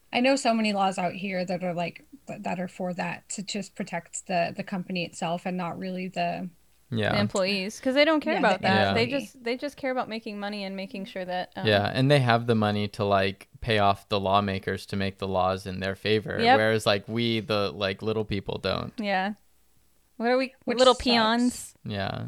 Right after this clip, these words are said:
Speaker 1: <laughs> That's why
Speaker 2: We're
Speaker 1: I
Speaker 2: po-
Speaker 1: think it's, like, so important to, like, know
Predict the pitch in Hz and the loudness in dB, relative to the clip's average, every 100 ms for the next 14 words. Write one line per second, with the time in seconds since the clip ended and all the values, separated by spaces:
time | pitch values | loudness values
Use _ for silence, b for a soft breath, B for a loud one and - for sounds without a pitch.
0 | 247 262 285 269 - 330 311 262 247 202 | -10 -12 -4 -4 -2 -2 0 0 2 0
1 | 214 190 185 180 208 190 185 190 185 185 | 0 -6 -8 -6 -4 -2 -2 -4 -4 -4
2 | 185 180 196 180 - 196 180 185 180 190 | -6 -8 -6 -6 -4 -4 -4 -4 -6 -8
3 | 190 | -12